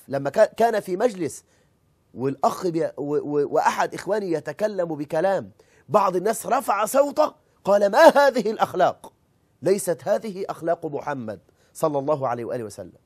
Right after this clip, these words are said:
علم ابنك ماشي في الشارع معاك بصق، قول له: "يا ابني ادفنها بتراب"، يتعلم الولد تصحيح هذه السلوكيات الخاطئة. ماشي مع زوجتك في الشارع،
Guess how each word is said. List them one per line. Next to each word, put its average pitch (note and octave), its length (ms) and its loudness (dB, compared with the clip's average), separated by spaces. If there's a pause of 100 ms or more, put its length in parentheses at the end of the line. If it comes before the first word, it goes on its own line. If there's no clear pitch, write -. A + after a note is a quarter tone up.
(440)
علم E3 360 -2
ابنك B2+ 300 -6
ماشي E3 220 -4
في C3+ 60 -12
الشارع E3+ 300 -6
معاك - 320 -6 (140)
بصق، - 540 -4 (1400)
قول A3 100 4
له: G3 80 4
"يا G3+ 60 6
ابني F3+ 160 -4
ادفنها E3+ 480 -6 (540)
بتراب"، D#3 460 2 (420)
يتعلم C3+ 480 -4
الولد B2+ 380 -4 (420)
تصحيح F3 420 -6
هذه G#3 180 0
السلوكيات C#3+ 560 -8
الخاطئة. - 480 -12 (800)
ماشي D3 220 -8
مع B2 120 -6
زوجتك D#3 280 -12
في - 100 -18
الشارع، C#3 460 -4